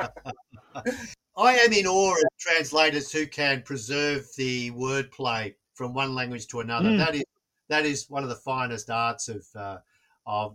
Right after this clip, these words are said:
Speaker 1: l-, language care. It's a beautiful, beautiful note to know that that happens in both texts.
Speaker 2: Yeah, and one of the bet-, I mean, s-, sometimes they can take it up a level. So Obelix has got a little pet dog.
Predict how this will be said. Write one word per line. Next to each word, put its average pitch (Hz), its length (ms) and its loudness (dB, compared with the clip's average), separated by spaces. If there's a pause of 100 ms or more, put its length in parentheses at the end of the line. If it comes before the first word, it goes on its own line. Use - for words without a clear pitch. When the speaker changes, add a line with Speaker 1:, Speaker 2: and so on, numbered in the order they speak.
(140)
Speaker 1:
l-, 127 260 -16
language 131 1000 -4
care. 113 480 -6 (180)
It's 120 140 -12
a - 80 -10
beautiful, 143 580 -6 (320)
beautiful 180 280 0
note 143 260 0
to - 80 -12
know 135 180 -2
that 117 140 -8
that 131 300 -2
happens 131 340 -6
in 113 140 -10
both 123 440 -4 (220)
texts. - 640 -8 (400)
Speaker 2:
Yeah, 143 480 8 (260)
and 165 240 2
one 226 140 4
of 202 60 -2
the 165 60 -2
bet-, 180 240 0
I 151 60 -2
mean, 160 220 -6
s-, 135 220 -18
sometimes 208 460 2
they 147 140 0
can 127 160 -6
take 143 260 0
it - 100 -2
up 160 200 2
a 131 40 4
level. 92 600 -2
So 120 260 0
Obelix 170 400 0
has 143 100 -10
got 139 200 -4
a - 20 -8
little 143 200 -6
pet 117 340 0
dog. 107 400 4